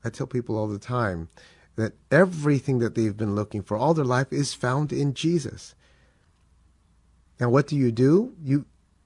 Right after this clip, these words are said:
you encourage him in Jesus. Tell him what the Word of God says.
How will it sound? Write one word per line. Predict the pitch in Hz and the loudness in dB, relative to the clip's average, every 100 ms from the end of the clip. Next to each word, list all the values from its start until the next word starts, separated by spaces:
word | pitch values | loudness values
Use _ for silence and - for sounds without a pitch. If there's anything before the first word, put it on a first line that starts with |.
| _ _ - | _ _ -8
you | 123 - | -8 -2
encourage | 143 139 135 - 202 214 180 127 - - _ | 0 0 -2 0 2 4 2 0 -12 -16 _
him | - 185 151 92 95 139 - _ _ _ _ _ _ _ _ _ _ _ _ _ _ _ _ _ - | -2 2 2 0 -4 -6 -10 _ _ _ _ _ _ _ _ _ _ _ _ _ _ _ _ _ 0
in | 160 180 | 4 4
Jesus. | 151 226 175 90 - | 4 2 0 -4 -8
Tell | - 156 208 | -6 0 2
him | 185 | 2
what | 175 175 | 2 2
the | |
Word | 160 170 | 2 2
of | 165 | 2
God | 175 170 160 | 0 -2 -2
says. | - 208 175 - - - | -4 -4 -4 -6 -14 -20